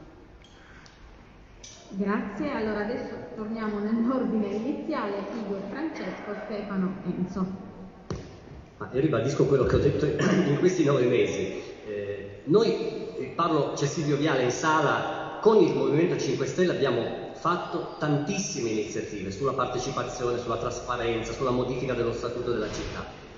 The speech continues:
Speaker 2: Il problema è che quando loro sono andati al governo di questa città, da una parte non hanno fatto nulla di quello che facevano con noi prima e ci hanno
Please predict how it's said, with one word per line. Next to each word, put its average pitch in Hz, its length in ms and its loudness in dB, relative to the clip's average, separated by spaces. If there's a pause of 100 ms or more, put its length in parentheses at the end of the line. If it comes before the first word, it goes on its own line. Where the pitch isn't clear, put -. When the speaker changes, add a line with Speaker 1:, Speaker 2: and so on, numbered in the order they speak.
Speaker 2:
Il 233 160 0
problema 107 680 2
è 185 160 4
che - 240 2
quando 226 320 4
loro 160 220 6
sono 131 240 2
andati 131 420 2
al 123 240 0
governo 117 480 2
di 98 100 -4
questa 98 260 -4
città, - 500 -12 (140)
da 139 100 -2
una 156 160 2
parte 254 360 0
non 123 160 4
hanno 147 240 4
fatto 151 600 -2
nulla - 760 6
di - 120 -2
quello 131 280 2
che - 80 -4
facevano 117 520 -2
con 117 200 0
noi 117 300 2
prima 120 680 0
e 113 100 -4
ci 131 140 -4
hanno 127 240 2